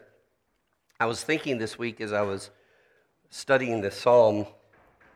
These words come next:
I was thinking about my, and I think I may have said this before, but, um, some of you may have missed it. Did anyone have a life verse back in your college days?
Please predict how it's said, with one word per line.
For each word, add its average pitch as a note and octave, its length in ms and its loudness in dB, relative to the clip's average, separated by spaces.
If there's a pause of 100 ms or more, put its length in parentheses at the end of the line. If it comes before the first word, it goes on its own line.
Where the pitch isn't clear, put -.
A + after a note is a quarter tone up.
(540)
I A2+ 40 -10
was - 80 -18
thinking D3 220 0
about A2 320 2
my, G#2+ 180 -2 (300)
and A2 80 -2
I C3 60 2
think - 200 -2
I B2+ 80 2
may A#2 140 -2
have G#2+ 160 0 (240)
said A2 300 -6
this G#2 160 -8
before, A2 400 -6
but, G#2 280 -8 (520)
um, G2 420 -2 (120)
some A#2 200 -4
of G2 140 -4
you G2 120 -14
may G2+ 120 -6
have F#2 180 -6
missed G#2 260 -12
it. G#2+ 160 -10 (320)
Did A#2 140 -10
anyone D3+ 320 2
have B2+ 220 0
a G#2 40 0
life F#2 560 0 (160)
verse - 540 -6 (540)
back G#2+ 340 0
in F#2+ 420 -8
your F#2 120 -20
college G#2 480 -6
days? G2+ 480 -14